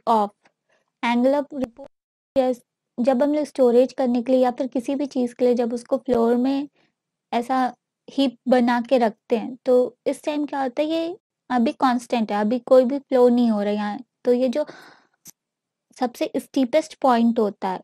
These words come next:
उसका और जो हॉरिजॉन्टल सरफेस में जो एंगल बन रहा है, इस एंगल को क्या बोलते हैं? Angle of repose।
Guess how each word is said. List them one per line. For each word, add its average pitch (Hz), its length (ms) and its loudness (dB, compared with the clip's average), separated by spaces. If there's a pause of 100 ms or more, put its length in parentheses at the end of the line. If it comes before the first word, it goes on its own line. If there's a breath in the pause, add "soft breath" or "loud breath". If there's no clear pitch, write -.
उसका 311 500 -6 (280)
और 240 140 2
जो 254 180 0
हॉरिजॉन्टल 254 680 0
सरफेस 262 520 -2
में 262 120 -2
जो 269 100 -2
एंगल 233 440 2
बन 220 280 0
रहा 208 120 -6
है, 202 160 -8
इस - 200 -8
एंगल 262 360 -2
को 262 180 -4
क्या 240 220 -6
बोलते 240 360 -4
हैं? 269 140 -6
Angle 233 220 2
of 262 220 -6
repose। 226 460 -2